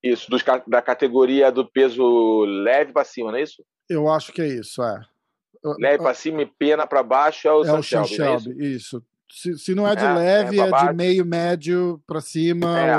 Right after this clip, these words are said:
Speaker 2: ou, ou alguma
Speaker 1: é.
Speaker 2: coisa assim, é.
Speaker 1: É, é assim, isso. O que acontece? É, ele era o dono do L F, do, do, é, do Legacy, pra galera aqui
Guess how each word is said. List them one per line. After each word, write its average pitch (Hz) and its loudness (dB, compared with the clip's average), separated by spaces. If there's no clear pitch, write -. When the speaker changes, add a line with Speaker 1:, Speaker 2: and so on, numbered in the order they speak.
Speaker 2:
ou, 151 -4
ou 151 -2
alguma 117 -4
Speaker 1:
é. 117 -4
Speaker 2:
coisa 147 -4
assim, 110 -10
é. 110 -12
Speaker 1:
É, 143 4
é - -2
assim, 110 -6
isso. 131 -2
O - -18
que 185 4
acontece? - 0
É, 135 6
ele 139 4
era 151 6
o 147 2
dono 151 4
do 147 6
L 151 6
F, 160 -2
do, 131 4
do, 131 6
é, 131 4
do 123 2
Legacy, 127 2
pra 117 -2
galera 117 2
aqui 113 -8